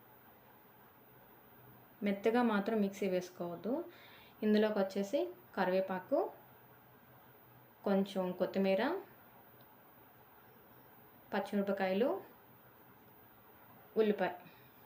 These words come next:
ఇవన్నీ వేసేసుకుని మనం నీట్‌గా కలిపేసుకోండి. మొత్తం అవన్నీ కలిసేలాగా, ఇవన్నీ కలిసేలాగా నీట్‌గా వేసేసుకోండి.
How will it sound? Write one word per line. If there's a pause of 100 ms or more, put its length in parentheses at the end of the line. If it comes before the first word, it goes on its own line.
(1040)
ఇవన్నీ
వేసేసుకుని (1200)
మనం (100)
నీట్‌గా
కలిపేసుకోండి.
మొత్తం
అవన్నీ
కలిసేలాగా, (1700)
ఇవన్నీ
కలిసేలాగా (460)
నీట్‌గా
వేసేసుకోండి.